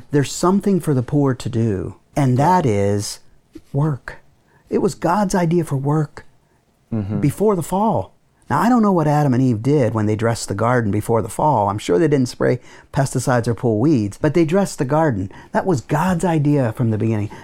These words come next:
Speaker 1: And work is a blessing to every population on the globe. It just
Speaker 2: Mm-hmm.
Speaker 1: is, every, every people group on the globe. And you think about this scripture, and this is one we within salt talk about a lot because,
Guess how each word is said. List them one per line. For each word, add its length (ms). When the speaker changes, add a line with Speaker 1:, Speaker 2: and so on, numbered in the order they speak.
Speaker 1:
And 320
work 540
is 180
a 80
blessing 920
to 400
every 220
population 600
on 80
the 60
globe. 500
It 140
just 320
Speaker 2:
Mm-hmm. 100
Speaker 1:
is, 340
every, 300
every 200
people 260
group 240
on 120
the 60
globe. 380
And 360
you 140
think 320
about 240
this 160
scripture, 720
and 180
this 200
is 140
one 280
we 420
within 420
salt 480
talk 280
about 240
a 40
lot 440
because, 480